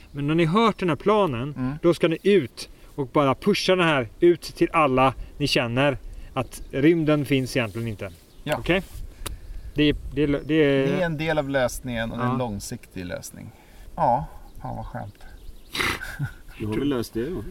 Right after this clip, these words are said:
Speaker 1: Då har vi löst det.
Speaker 2: Ja. Och Link, du ser lite, eh, blek ut. Eh, tyckte du inte att vi var bra på att lösa problem?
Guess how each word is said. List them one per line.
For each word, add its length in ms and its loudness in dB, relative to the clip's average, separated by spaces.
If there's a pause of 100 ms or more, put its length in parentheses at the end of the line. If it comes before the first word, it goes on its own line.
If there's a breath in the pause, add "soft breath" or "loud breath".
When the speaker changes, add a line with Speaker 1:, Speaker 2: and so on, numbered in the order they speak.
(160)
Speaker 1:
Då 60 -2
har 80 2
vi 100 2
löst 400 4
det. 60 -6
Speaker 2:
Ja. 60 -6 (120)
Och 80 -8
Link, 300 -4
du 100 -4
ser 140 -4
lite, 400 -8
eh, 120 -2
blek 400 -6
ut. 320 -8
Eh, 60 -12 (400)
tyckte 220 -8
du 60 -4
inte 180 -10
att 120 -16
vi 40 -12
var 120 -8
bra 200 -2
på 140 -12
att 40 -8
lösa 240 -6
problem? 260 -4